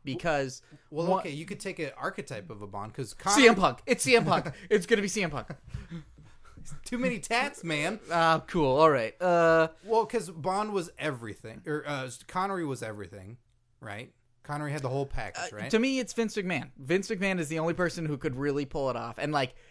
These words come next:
Speaker 1: it could be Vince McMahon now. It'd be like the Expendables Bond,
Speaker 2: <laughs>
Speaker 1: or it could be Vince McMahon in the eighties where he was still totally swole and his head was always <laughs> never the right size.
Speaker 2: <laughs> Right.
Speaker 1: But he, like,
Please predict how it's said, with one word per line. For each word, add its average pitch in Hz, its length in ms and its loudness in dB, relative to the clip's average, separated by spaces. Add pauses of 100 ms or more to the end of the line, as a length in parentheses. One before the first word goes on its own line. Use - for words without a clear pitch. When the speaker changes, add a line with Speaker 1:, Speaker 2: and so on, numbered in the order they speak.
(260)
Speaker 1:
it 156 200 4
could 170 100 2
be 160 120 0
Vince 165 220 0
McMahon 170 320 0
now. 139 360 0
It'd 139 100 -2
be 139 100 -2
like 135 220 -2
the 123 160 -2
Expendables 151 680 -2
Bond, 175 400 -2 (160)
Speaker 2:
<laughs> 156 240 -8
Speaker 1:
or 170 220 8
it 180 60 2
could 180 100 0
be 175 100 4
Vince 160 240 0
McMahon 160 300 0
in 160 100 -2
the 147 140 -2
eighties 131 420 -2
where 131 140 0
he 131 120 -2
was 135 160 -4
still 131 440 -4
totally 143 520 -4
swole 131 720 0
and 135 100 0
his 127 140 -6
head 139 220 -2
was 131 240 -4
always 135 440 -2
<laughs> - 0 -
never 147 240 0
the 147 120 0
right 139 280 2
size. 160 720 0
Speaker 2:
<laughs> - 60 -8
Right. 165 520 -2
Speaker 1:
But 175 140 6
he, 196 220 0
like, 185 280 4